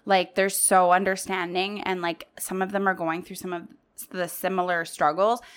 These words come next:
and some of them just have anxiety and know what it's all about. So we really lean on each other,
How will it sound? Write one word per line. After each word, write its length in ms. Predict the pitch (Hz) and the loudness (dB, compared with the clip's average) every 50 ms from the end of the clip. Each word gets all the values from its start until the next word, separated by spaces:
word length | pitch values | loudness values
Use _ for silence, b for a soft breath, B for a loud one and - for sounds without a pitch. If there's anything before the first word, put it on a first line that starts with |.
| B B B | B B B
and 120 | - 226 202 | -2 -2 0
some 140 | 240 233 | 0 -2
of 120 | 220 226 226 | -2 -2 -2
them 120 | 233 254 | -2 -2
just 140 | 226 214 - | -2 -2 -2
have 200 | 208 190 190 196 | 0 0 0 0
anxiety 460 | 196 196 185 - 160 156 165 165 180 | -2 -6 -2 0 2 2 2 0 -2
and 100 | 175 180 | -4 -4
know 120 | 175 165 165 | -4 -4 -4
what 120 | 165 160 | -4 -4
it's 120 | 170 - | -6 -4
all 180 | 175 160 160 160 | 0 0 0 0
about. 260 | 156 160 165 175 - | 0 0 0 0 0
So 140 | - - 196 | -4 -12 -10
we 120 | 196 196 | -8 -8
really 340 | 202 190 185 180 190 208 214 | -6 -4 -4 -2 0 0 0
lean 240 | 214 220 220 214 190 | 0 -2 -4 -4 -4
on 180 | 165 175 185 175 | -4 -6 -6 -8
each 220 | 185 196 - - | -8 -10 -6 -4
other, 300 | 196 196 240 247 247 - | -2 0 2 2 0 0